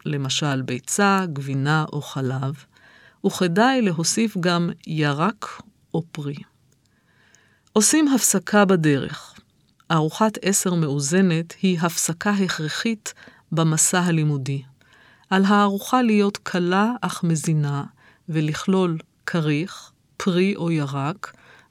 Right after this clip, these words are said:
וכמובן מים. מה שמים בכריך?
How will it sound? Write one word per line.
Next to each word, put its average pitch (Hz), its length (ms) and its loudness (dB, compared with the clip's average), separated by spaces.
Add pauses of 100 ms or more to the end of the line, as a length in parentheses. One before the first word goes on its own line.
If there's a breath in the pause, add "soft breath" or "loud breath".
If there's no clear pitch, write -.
וכמובן 156 800 2 (340)
מים. 135 420 0 (1000 soft breath)
מה 226 160 6
שמים 247 460 6
בכריך? 160 680 -2